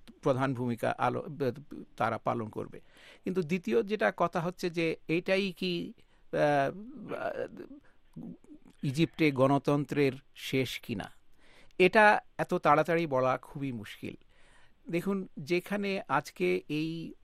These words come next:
পর্যায়ে ইজিপ্ট যেখানে এসেছে, মিশর যেখানে এসেছে, সে পর্যায়ে জনগণ যে ভূমিকা রেখেছে, আজ থেকে দু বছর আগে হোসনি মোবারকের পতন থেকে শুরু করে বা এই মোরসির এই অবস্থা, সবইতে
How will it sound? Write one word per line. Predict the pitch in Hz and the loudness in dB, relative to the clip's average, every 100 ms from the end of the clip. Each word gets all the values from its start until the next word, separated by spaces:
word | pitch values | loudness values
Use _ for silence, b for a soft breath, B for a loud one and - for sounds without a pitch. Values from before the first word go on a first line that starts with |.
| - | 0
পর্যায়ে | 143 139 147 151 151 147 - - - - - | 0 4 2 2 0 -4 -10 -20 -20 -14 -6
ইজিপ্ট | 139 131 147 - 139 | -6 -4 -6 -6 -10
যেখানে | 131 131 127 | -6 -4 -4
এসেছে, | - 131 - 104 | -4 -8 -8 -8
মিশর | 123 - 139 | -8 -4 -6
যেখানে | 127 131 120 | -6 -6 -6
এসেছে, | 117 - 123 - - - b b b | -6 -6 -8 -10 -14 -20 b b b
সে | - 180 180 | -2 0 2
পর্যায়ে | - 156 139 160 156 123 - - - - - | 2 2 4 4 4 2 -4 -16 -20 -20 -6
জনগণ | 147 143 156 170 147 127 151 - | 0 2 2 4 2 0 -6 -4
যে | 135 143 | 0 0
ভূমিকা | - 175 190 185 151 | 2 4 4 2 2
রেখেছে, | 139 139 - 110 - - | 0 -4 -6 -8 -10 2
আজ | 139 - | 4 4
থেকে | 156 156 | 0 0
দু | 135 139 | 2 2
বছর | 147 156 139 | 2 2 0
আগে | 139 | 0
হোসনি | 139 139 - 143 | -2 -4 -4 -4
মোবারকের | 139 139 143 - 151 - | 2 4 4 2 -2 0
পতন | 135 135 156 | -2 0 -2
থেকে | 151 147 143 | -4 -4 -4
শুরু | - 139 135 | -2 -4 -2
করে | 139 131 123 b b b | 0 0 -2 b b b
বা | 135 135 135 | 2 4 4
এই | 131 | 2
মোরসির | 131 139 - 165 135 123 b b b | 2 0 0 0 0 -2 b b b
এই | 143 135 | -2 2
অবস্থা, | 123 139 - 135 - - b b b | 2 0 0 -2 -2 -12 b b b
সবইতে | - 175 180 180 175 147 | 6 8 8 6 6 6